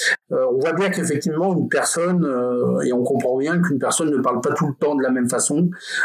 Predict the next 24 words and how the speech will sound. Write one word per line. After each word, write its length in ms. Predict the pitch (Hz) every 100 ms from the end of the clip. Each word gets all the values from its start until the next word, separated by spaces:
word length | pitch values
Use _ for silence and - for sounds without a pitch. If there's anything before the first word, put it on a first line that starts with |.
| - 151
euh, 300 | 127 123 -
que 100 | 151
sa 200 | - 156
voix 260 | 135 151 147
est 120 | 143
amenée 260 | 127 135 135
à 80 |
changer, 720 | - 147 139 147 147 147 143 131
à 80 |
évoluer 580 | 123 123 131 131 147 147
avec 260 | 123 123 120
l'âge, 560 | 143 147 147 147 131 131
son 300 | 110 135 135
humeur, 800 | 147 147 147 147 147 147 147 127
euh, 80 | 131 - - -
ou 60 | 127
bien 200 | 165 180
tout 120 | 151
simplement 480 | 151 135 143 147 165
si 140 | 151
elle 120 | 131
est 40 | 123
enrhumée. 420 | 123 131 131 127 - - - - -
Euh, 440 | 135 131 123 123